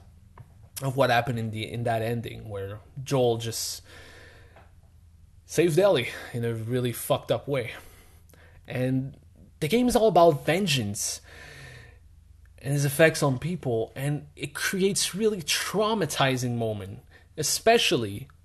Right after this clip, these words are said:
again, spoilers, where the main character, Joel, from the first game,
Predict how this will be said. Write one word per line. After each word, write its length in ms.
again, 280
spoilers, 640
where 180
the 80
main 340
character, 460
Joel, 400
from 160
the 80
first 340
game, 280